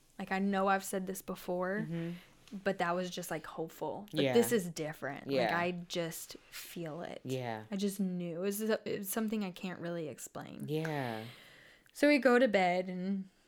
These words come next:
Speaker 1: I think we went to bed at, like, nine thirty.
Speaker 2: Yeah.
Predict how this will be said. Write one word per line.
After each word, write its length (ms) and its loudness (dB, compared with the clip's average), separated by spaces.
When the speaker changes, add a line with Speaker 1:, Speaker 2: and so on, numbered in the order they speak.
Speaker 1:
I 60 -4
think 200 0
we 60 6
went 180 4
to 60 0
bed 180 2
at, 160 2
like, 240 -6
nine 260 -6
thirty. 460 -8
Speaker 2:
Yeah. 220 2